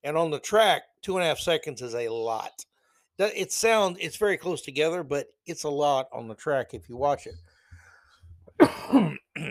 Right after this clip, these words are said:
By now, most informed Americans are aware of the sexual assault by a trans boy, that's a boy who wants to become a girl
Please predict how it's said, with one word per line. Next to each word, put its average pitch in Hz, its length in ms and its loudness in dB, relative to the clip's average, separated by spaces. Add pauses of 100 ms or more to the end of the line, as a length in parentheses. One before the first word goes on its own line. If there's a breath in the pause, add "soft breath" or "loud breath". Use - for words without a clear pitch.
(640 loud breath)
By 160 200 4
now, 233 300 2
most 214 300 0
informed 180 420 -2
Americans 160 540 -2
are 190 220 -2
aware 208 760 4 (760)
of 160 200 0
the 151 120 -4
sexual 220 520 0
assault 151 480 2
by 143 140 0
a 131 100 -4
trans 226 520 -6
boy, 160 600 0 (1120 soft breath)
that's 151 280 -2
a 160 120 0
boy 131 640 -4 (880)
who 143 140 -4
wants 156 340 2
to 160 100 -8
become 131 400 -6
a 113 80 -4
girl 113 540 2